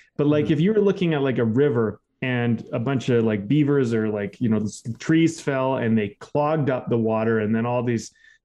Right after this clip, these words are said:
Speaker 1: plants and junk get caught into these fallen logs, all of a sudden that water, it just builds up, and then it m-, might start to spill over to the sides, and it gets into areas that you don't really want it to get into.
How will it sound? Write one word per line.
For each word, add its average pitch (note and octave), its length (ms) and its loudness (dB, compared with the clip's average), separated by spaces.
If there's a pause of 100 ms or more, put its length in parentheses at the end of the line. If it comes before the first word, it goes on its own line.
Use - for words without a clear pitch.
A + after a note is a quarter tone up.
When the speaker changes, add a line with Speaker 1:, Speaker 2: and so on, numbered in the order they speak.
(140)
Speaker 1:
plants D3 580 -2
and G#2 280 -4
junk D3 540 -2
get - 200 -4
caught C3 460 -4
into B2+ 340 0
these A#2+ 340 0
fallen C3+ 520 0
logs, A#2 480 -2 (400)
all C3+ 100 0
of D#3+ 60 4
a E3 40 2
sudden D#3 340 0
that B2+ 200 -2
water, C3 640 -2 (480)
it C3 80 0
just A#2+ 320 0
builds C#3 340 2
up, D#3+ 400 -2
and B2+ 160 0
then B2 100 0
it B2 80 -2
m-, C3 240 0
might B2+ 220 -2
start - 380 -4
to A#2+ 100 -2
spill - 640 -2
over B2+ 240 2
to B2 140 -4
the A2+ 60 0
sides, A#2+ 640 -2
and A2 100 0
it A2+ 120 -2
gets D3 280 -2
into C3+ 220 2
areas C3 440 0
that A2+ 100 0
you B2+ 80 4
don't A#2 180 0
really B2+ 220 2
want A#2+ 280 0
it C#3 100 -4
to A#2+ 100 -8
get A2+ 180 -2
into. G2+ 460 -2